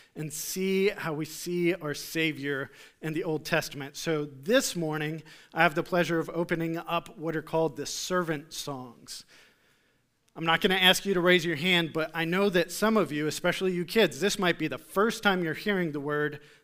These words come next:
the servant songs. So in Isaiah, there's four passages in the book of Isaiah called the servant songs.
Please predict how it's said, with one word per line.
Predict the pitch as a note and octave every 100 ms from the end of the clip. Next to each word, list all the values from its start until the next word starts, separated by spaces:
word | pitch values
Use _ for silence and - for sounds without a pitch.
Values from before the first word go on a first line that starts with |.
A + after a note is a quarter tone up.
| -
the | D3
servant | - - F3 F3 F3 F3 - - - - _ -
songs. | - F3 E3 C3+ B2 A#2+ - - - - - _
So | - E3+
in | E3+ F#3+ G#3+
Isaiah, | A#3+ G#3+ F#3 D#3+ C#3+ D#3+ -
there's | D3+ D3 C3
four | - D#3+ F#3+ G#3+ G#3+ - -
passages | - G3+ F#3 - D3 A#2 B2+ C#3+ F3 - - _ _ _ _ _ _ _ -
in | D#3+ F3
the | G3
book | F3+ F3+
of | E3
Isaiah | E3 D3 D3+ D3
called | - D3
the | C#3
servant | B2+ - D#3 D#3+ D#3+
songs. | - D#3 C3 A2+ - -